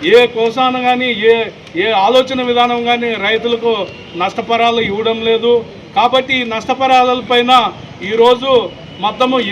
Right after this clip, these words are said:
ఏపీ, మొత్తము రాష్ట్ర వ్యాప్తంగా మొత్తం ఈరోజు ఆంధ్రప్రదేశ్ రైతు కూలీ సంఘం తరపున ధర్నా పెట్టడం జరిగింది. ఎందుకంటే ఈ ప్రా-, ఈ ప్రాంతంలోన మొత్తం మన కర్నూలు జిల్లానే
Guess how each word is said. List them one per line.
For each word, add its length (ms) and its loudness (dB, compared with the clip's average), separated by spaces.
ఏపీ, 220 0
మొత్తము 340 -2
రాష్ట్ర 380 0
వ్యాప్తంగా 520 4
మొత్తం 280 0
ఈరోజు 400 2
ఆంధ్రప్రదేశ్ 560 0
రైతు 220 -4
కూలీ 180 -2
సంఘం 300 -4
తరపున 300 -4
ధర్నా 320 -4
పెట్టడం 360 -8
జరిగింది. 420 -4
ఎందుకంటే 500 0
ఈ 40 0
ప్రా-, 260 2
ఈ 20 -2
ప్రాంతంలోన 720 0
మొత్తం 340 -2
మన 120 0
కర్నూలు 380 -2
జిల్లానే 420 0